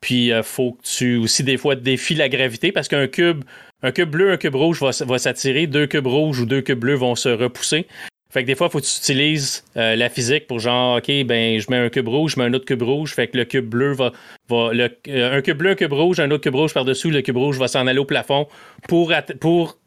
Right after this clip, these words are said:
activer la switch qui est au plafond pour ouvrir ma porte. Euh, le monde est, c'est, c'est, c'est vraiment, c'est vraiment bien.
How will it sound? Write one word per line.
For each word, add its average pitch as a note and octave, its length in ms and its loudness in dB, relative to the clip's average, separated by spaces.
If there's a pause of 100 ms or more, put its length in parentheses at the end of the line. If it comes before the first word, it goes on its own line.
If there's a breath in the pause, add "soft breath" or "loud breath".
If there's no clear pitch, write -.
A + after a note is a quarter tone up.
activer D3 500 0
la D3+ 140 2
switch - 360 -2
qui - 80 -2
est C3+ 100 0
au D3 100 2
plafond C#3 420 0 (380 loud breath)
pour C3+ 160 2
ouvrir C#3 240 2
ma B2+ 140 2
porte. C#3 360 -2 (480 loud breath)
Euh, G#2 800 0
le B2 200 0
monde D3+ 260 0
est, C3+ 140 2
c'est, B2 240 -4
c'est, A2 240 -4
c'est B2 120 -2
vraiment, B2 440 0
c'est - 100 -4
vraiment A#2 340 0
bien. A#2 220 0